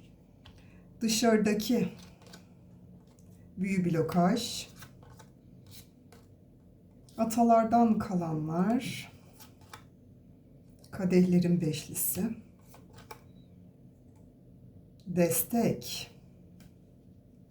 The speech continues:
Ve maske kartı geldi. Arkadaşlar, <coughs> çok pardon.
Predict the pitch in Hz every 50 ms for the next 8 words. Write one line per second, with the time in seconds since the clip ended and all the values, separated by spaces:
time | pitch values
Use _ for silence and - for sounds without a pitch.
0 | - - - - - - - - - - - - - - - - - - - -
1 | - - - - - - - - - - - - 196 190 196 202 214 214 214 -
2 | - 190 180 180 180 - - 196 180 180 180 170 160 - - 180 175 170 165 156
3 | 147 147 - - - - - - - - - - - - - - - - - -
4 | - - - - - - - - - - - - - - - - - - - -
5 | - - - - - - - - - - - - - 247 247 240 - 269 240 226
6 | 196 - - - 170 - - - - - - - - - - - - 359 359 359
7 | 277 254 202 - - - - - - _ _ _ _ _ _ - _ _ - -
8 | - - - - - - - - - - - - - 240 233 254 262 359 415 392
9 | - 320 - - 247 - 180 180 - - 214 208 - - 196 180 175 - 175 180
10 | 180 180